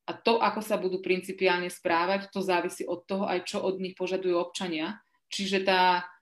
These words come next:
kampaň sa skôr, podľa mňa, za-, ako keby smeruje na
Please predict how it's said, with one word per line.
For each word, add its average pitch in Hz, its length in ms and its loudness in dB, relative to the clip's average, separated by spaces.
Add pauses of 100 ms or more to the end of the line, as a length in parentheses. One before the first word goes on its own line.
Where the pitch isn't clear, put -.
(120)
kampaň 190 480 4
sa 196 160 -4
skôr, 190 640 2
podľa 185 240 2
mňa, 185 160 2
za-, 180 240 4 (1080)
ako - 240 -8
keby 185 320 2
smeruje 208 640 4
na 175 400 2